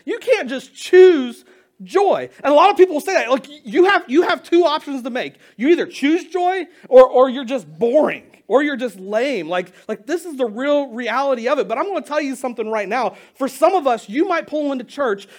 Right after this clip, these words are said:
get an upfront parking spot right next to the door, and that gives you joy, man. It's like going to Target on Black Friday and finding the cart and the spot right next to the door. Like, you are hyped. But for others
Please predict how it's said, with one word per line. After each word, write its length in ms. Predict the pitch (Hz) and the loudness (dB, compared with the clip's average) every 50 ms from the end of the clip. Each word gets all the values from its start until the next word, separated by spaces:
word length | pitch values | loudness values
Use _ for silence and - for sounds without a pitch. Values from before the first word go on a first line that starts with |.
| _ | _
get 160 | - 269 262 | -4 0 0
an 160 | 220 208 214 - | 0 0 -2 -2
upfront 500 | 269 320 311 - - - 311 294 - - | 0 0 0 -2 -4 -6 -6 -6 -6 -6
parking 320 | - 277 269 269 262 240 | -4 -4 -4 -4 -6 -14
spot 340 | - - - 226 202 185 208 | -12 -6 -6 -6 -6 -6 -4
right 240 | 220 262 311 370 349 | -2 -2 -2 -2 -2
next 220 | 302 302 294 - | -4 -6 -6 -6
to 100 | - 277 | -10 -10
the 80 | 247 240 | -10 -10
door, 380 | 185 190 285 285 277 226 208 - - - | -8 -4 0 4 4 4 4 2 -4 -4
and 100 | 247 269 | -2 0
that 160 | 311 359 269 | 0 0 0
gives 220 | 240 349 320 254 254 | 0 -2 -2 -2 -4
you 100 | 277 254 | -6 -8
joy, 380 | 202 190 247 330 339 320 262 | -8 -6 -4 -2 2 2 2
man. 280 | 226 220 226 247 262 262 - - - | 0 0 -4 -6 -6 -8 -10 -10 -10
It's 140 | 330 - | -6 -2
like 160 | 359 311 269 202 | -2 -2 -2 0
going 260 | 277 302 302 285 247 | -2 0 0 0 -2
to 80 | 196 | -4
Target 480 | 185 - - - 302 302 330 294 262 302 | -8 -8 -4 2 4 4 4 2 0 -4
on 140 | 254 247 240 | -6 -6 -2
Black 260 | 202 277 269 269 262 | 0 0 0 0 -2
Friday 400 | - - 302 285 294 285 269 233 | -6 -4 -2 -2 0 -2 -2 -4
and 140 | 214 214 208 | -6 -6 -6
finding 240 | 262 262 262 262 247 | -4 -4 -2 -2 -4
the 80 | 233 | -6
cart 420 | - - - 277 285 320 330 277 - - - - | -8 -4 0 4 4 4 2 0 -10 -20 -16 -8
and 300 | - 339 349 359 349 294 | -4 0 0 0 0 0
the 40 | 277 | -4
spot 280 | - - 294 277 262 247 | -6 0 0 0 2 2
right 160 | 233 233 220 | 0 0 0
next 220 | 233 226 220 - | -2 -6 -6 -4
to 60 | - | -6
the 40 | 226 | -6
door. 220 | 196 202 208 202 190 | -4 -2 -2 -2 -2
Like, 180 | 185 185 185 | -4 -4 -6
you 200 | 226 427 403 339 | -8 -2 2 2
are 220 | 277 208 190 165 - - - | 2 2 2 -2 -8 -20 -18
hyped. 440 | - 349 415 415 370 - - _ _ _ _ _ _ _ | -10 -4 -2 -2 -2 -4 -8 _ _ _ _ _ _ _
But 160 | - 247 240 - | -4 -4 -4 -4
for 100 | 220 214 - | -8 -4 -2
others 540 | 208 254 262 370 370 370 349 - - _ | 0 0 0 -2 -4 -6 -8 -12 -18 _